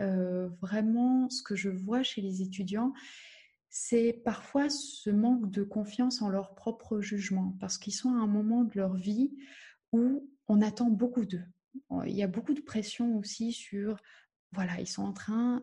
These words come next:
de se former pour le métier de leur vie, pour, euh, lancer leur carrière ou pour développer leur carrière. Et je pense que de temps en temps, ils ont tellement à entendre de nous, des professeurs,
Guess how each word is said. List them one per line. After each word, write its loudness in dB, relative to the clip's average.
de 0
se -12
former 0
pour -2
le 0
métier 0
de 2
leur -2
vie, -4
pour, -4
euh, 4
lancer 2
leur -2
carrière 0
ou 0
pour -8
développer 0
leur -4
carrière. -2
Et 6
je 4
pense 2
que 2
de 2
temps 4
en 2
temps, 4
ils -2
ont -2
tellement 6
à 2
entendre -2
de 6
nous, 8
des 4
professeurs, -2